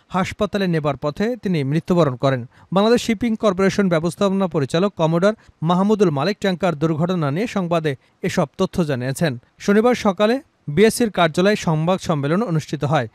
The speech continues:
সতর্কতামূলক ব্যবস্থা নেওয়ার পরও অগ্নিকাণ্ডের ঘটনাকে নাশকতা হিসেবে সন্দেহ করছে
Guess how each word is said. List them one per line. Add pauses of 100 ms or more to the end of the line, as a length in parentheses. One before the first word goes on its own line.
(180)
সতর্কতামূলক
ব্যবস্থা
নেওয়ার
পরও
অগ্নিকাণ্ডের
ঘটনাকে (300)
নাশকতা
হিসেবে
সন্দেহ
করছে